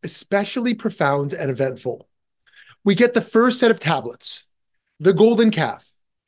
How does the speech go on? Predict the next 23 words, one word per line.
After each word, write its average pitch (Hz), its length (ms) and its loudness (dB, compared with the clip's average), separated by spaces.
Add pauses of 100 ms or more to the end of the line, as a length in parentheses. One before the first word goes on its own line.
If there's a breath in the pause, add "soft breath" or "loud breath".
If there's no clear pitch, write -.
(160)
the 208 80 0
subsequent 226 720 0
breaking 196 440 2
of 151 80 -6
the 147 80 -6
first 147 240 -6
set 131 100 -4
of 120 60 -10
tablets, - 560 -14 (300 soft breath)
the 208 100 4
creation 247 500 4
of 240 80 2
the 202 120 2
second 277 420 0
set 156 160 0
of 135 80 -2
tablets, - 560 -10 (440 soft breath)
and 175 140 0
the 180 60 2
thirteen 240 800 -2
attributes 156 800 -4
of 123 100 -8
mercy. 127 560 -6